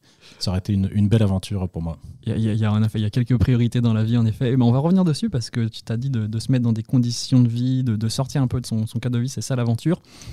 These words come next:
Speaker 2: Et je vais te les poser juste après parce que je crois justement que le voyage, c'est une importance particulière pour toi vu que t'as fait, euh,
Speaker 1: Ouais.
Speaker 2: deux grands breaks.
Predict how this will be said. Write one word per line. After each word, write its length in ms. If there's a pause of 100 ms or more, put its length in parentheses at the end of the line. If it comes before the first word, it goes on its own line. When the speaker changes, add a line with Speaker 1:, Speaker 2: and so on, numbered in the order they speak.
(320)
Speaker 2:
Et 80
je 60
vais 80
te 60
les 60
poser 240
juste 200
après 200
parce 200
que 60
je 80
crois 120
justement 300
que 160
le 120
voyage, 440
c'est 120
une 100
importance 600
particulière 480
pour 160
toi 100
vu 120
que 60
t'as 100
fait, 200
euh, 140
Speaker 1:
Ouais. 120
Speaker 2:
deux 220
grands 280
breaks. 340